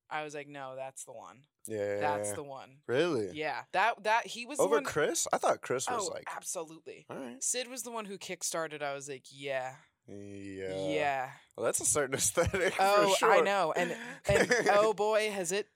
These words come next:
Speaker 1: uh, kept going throughout my life. But that
Speaker 2: Yeah.
Speaker 1: was the beginning of, like, if, uh, if you're kind of a, a softie
Speaker 2: Mm-hmm.
Speaker 1: with glasses on, I'm probably
Speaker 2: Yeah.
Speaker 1: gonna like you.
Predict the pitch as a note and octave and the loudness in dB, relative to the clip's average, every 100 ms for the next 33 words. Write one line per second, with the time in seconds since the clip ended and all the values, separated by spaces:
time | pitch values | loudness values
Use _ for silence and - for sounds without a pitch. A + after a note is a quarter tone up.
0 | - F3+ E3 D3+ D3 - G3 - G#3 G3 | 0 2 4 2 -2 -4 -6 -2 0 0
1 | B2+ B2+ - - E3+ D3+ D#3+ D#3 D3 B2+ | -4 -8 -18 -4 0 0 0 -2 -2 -2
2 | - - _ - F3+ A#3+ A3+ G#3+ F#3+ F3+ | -8 -20 _ -2 4 4 2 -2 -4 -4
3 | F3+ C#3+ C#3 C#3 D3+ C#3 C3 - _ _ | -4 -4 -6 -6 -6 -6 -6 -16 _ _
4 | _ _ _ E3+ E3 - - D3 C#3+ C#3 | _ _ _ -10 -10 -10 -4 0 2 0
5 | C3 D3+ - E3 E3+ E3+ F3 E3+ D3 C#3+ | -2 -6 -10 -10 -10 -8 -8 -8 -6 -6
6 | C3 B2+ - C#3 - D3+ D#3 - D#3+ E3 | -6 -8 -10 -6 -4 -4 -6 -10 -12 -12
7 | - - G2+ F#2+ F#2+ F#2 _ _ _ _ | -16 -18 -16 -18 -20 -20 _ _ _ _
8 | D3+ C#3+ C3 - - - D#3 D#3 D#3+ D#3+ | -10 -10 -12 -20 -18 -8 -4 -4 -4 -6
9 | E3 E3+ - D3+ - D#3+ D#3 D#3+ E3+ F3 | -6 -6 -8 -12 -10 -4 -2 -2 -6 -8
10 | D#3+ E3+ F#3+ A3 - G3 | -8 -8 -8 -8 -10 -14